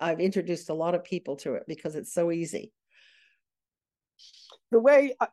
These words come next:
Speaker 2: this is Marnie, the way I would tell people to get used to whole sc-, farm scallops is in the summertime. You can't get the adductor muscles.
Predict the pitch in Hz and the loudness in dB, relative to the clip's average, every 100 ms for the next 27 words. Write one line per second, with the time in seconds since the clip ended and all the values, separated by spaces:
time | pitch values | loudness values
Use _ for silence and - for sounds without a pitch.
0 | - 262 247 277 277 254 240 254 254 202 | -8 -12 -6 -6 -4 -4 0 2 2 0
1 | 226 240 269 311 294 262 - 269 254 262 | 2 6 6 4 -4 -10 -6 -6 -6 -8
2 | 196 320 240 196 254 - 240 262 - - | -8 -12 -6 -4 -4 -6 -12 -12 -14 -10
3 | 240 233 277 _ _ _ - 254 247 226 | -8 -8 -10 _ _ _ 0 4 8 8
4 | 214 - - - 208 202 196 180 - 247 | 6 -4 -12 -2 -2 -2 -8 -12 -2 0
5 | 240 214 - 233 233 233 226 - 339 302 | 0 -2 -12 -8 -4 -2 -4 -2 -2 -2
6 | 294 - 190 190 _ _ _ - - 226 | -4 -6 -6 -14 _ _ _ -20 -2 2
7 | 277 - 277 277 - _ _ 233 214 - | 2 4 2 2 -4 _ _ -4 -2 -4
8 | 202 247 240 240 202 175 - 175 220 - | 0 0 0 0 0 -2 -4 -8 -8 -12